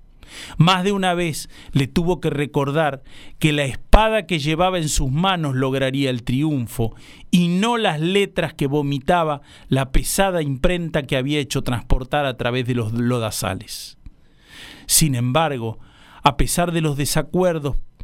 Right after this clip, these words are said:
para ese entonces los dos se necesitaban demasiado y evitaron la guerra personal, dejándola para después.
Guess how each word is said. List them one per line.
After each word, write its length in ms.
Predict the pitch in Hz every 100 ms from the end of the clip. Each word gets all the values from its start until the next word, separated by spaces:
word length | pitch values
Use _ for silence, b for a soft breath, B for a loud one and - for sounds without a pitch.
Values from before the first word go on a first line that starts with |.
| B B B -
para 240 | - 127 139
ese 240 | 151 -
entonces 580 | 139 131 170 160 - 123
los 240 | 131 127
dos 220 | 123 175 -
se 160 | -
necesitaban 760 | 139 - 127 131 113 156 147 139
demasiado 800 | 127 120 - 143 123 101 104 - B B B
y 200 | - 139
evitaron 640 | 135 131 - 170 165 160 143
la 100 | 131
guerra 400 | 143 135 135 123
personal, 640 | 123 - 120 120 113 98 b b b -
dejándola 640 | 123 - 135 123 120 110 107
para 220 | 110 107
después. 720 | 101 - 104 - - - -